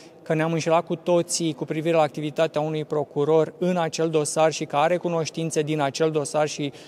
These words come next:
ar fi trebuit să știm și noi ce e în acel dosar.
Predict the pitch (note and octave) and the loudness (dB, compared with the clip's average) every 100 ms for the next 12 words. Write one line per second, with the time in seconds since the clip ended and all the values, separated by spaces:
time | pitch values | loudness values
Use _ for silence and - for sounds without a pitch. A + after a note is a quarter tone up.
0 | - - C#3+ E3 E3 E3+ F3+ D#3+ - F3+ | -8 -4 -2 0 2 2 2 -2 -2 -2
1 | E3 E3 E3 F3 C3+ - - - - - | -2 -2 0 0 -2 -8 -20 -20 -20 -12
2 | - - F#3 E3+ D#3 D3 C3+ E3 D#3+ D3 | 0 4 6 4 2 0 2 2 4 2
3 | B2 C3+ B2+ | 0 2 2